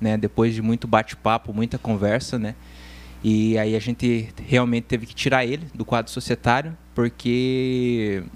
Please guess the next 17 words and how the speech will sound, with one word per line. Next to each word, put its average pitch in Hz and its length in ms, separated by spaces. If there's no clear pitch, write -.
não 143 160
tem 156 220
quadro 151 240
societário, 117 560
né? 101 100
Então, 135 400
ele - 120
não 185 100
saiu 180 240
de 190 80
nada. 120 320
Mas, 156 200
enfim, 185 400
<laughs> - 720
nosso 190 300
amigo 196 300
Will 190 360